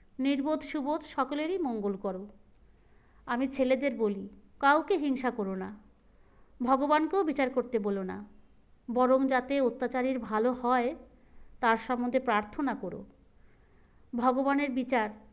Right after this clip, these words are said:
এক চুল এদিক ওদিক হবার জো নেই, কিন্তু ভগবানের দয়ারও আবার শেষ নেই।"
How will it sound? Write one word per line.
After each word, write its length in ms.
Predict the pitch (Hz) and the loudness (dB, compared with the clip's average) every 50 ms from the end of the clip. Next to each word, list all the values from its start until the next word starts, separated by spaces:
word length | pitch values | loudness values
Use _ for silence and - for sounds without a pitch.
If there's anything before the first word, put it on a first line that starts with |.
| - - - - _ _ - | -20 -20 -20 -20 _ _ 0
এক 320 | 277 277 285 294 285 285 - | 2 4 4 4 2 -2 -4
চুল 220 | - 339 339 339 302 | -2 0 0 0 0
এদিক 260 | 277 240 269 285 285 | 0 -2 -2 -2 -2
ওদিক 260 | 277 233 269 247 247 | -2 -2 -4 -2 0
হবার 280 | 254 247 247 240 220 190 | 0 2 2 0 2 2
জো 160 | 226 214 202 | 2 2 2
নেই, 280 | 196 190 185 185 190 208 208 - - - - - - - _ _ - - _ - _ _ _ - - - _ _ - - - - | 0 -2 -6 -6 -10 -12 -16 -20 -20 -20 -20 -20 -20 -20 _ _ -20 -20 _ -20 _ _ _ -20 -20 -20 _ _ -20 -20 -12 -6
কিন্তু 340 | - 285 269 262 285 277 262 | -4 -2 -2 0 0 -2 0
ভগবানের 540 | 202 240 240 233 247 240 247 247 254 254 208 | 2 2 2 2 2 2 2 0 0 0 4
দয়ারও 380 | 240 233 220 226 233 277 330 | 4 4 6 6 4 4 2
আবার 220 | 370 349 311 269 220 | 2 2 2 0 0
শেষ 380 | - - 220 202 190 - - | -2 -2 -2 -2 -2 -4 -6
নেই।" 260 | 208 190 180 185 202 | -8 -8 -8 -8 -10